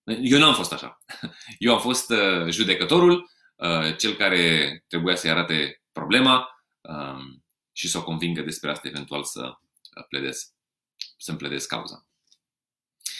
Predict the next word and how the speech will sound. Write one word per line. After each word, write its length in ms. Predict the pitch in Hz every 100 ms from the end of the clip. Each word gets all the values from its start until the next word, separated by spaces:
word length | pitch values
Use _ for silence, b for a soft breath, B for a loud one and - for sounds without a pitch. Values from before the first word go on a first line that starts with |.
| B B B B B B B _ _ _ _ _ _ _
N-ajută 880 | 147 156 175 - - 98 76 64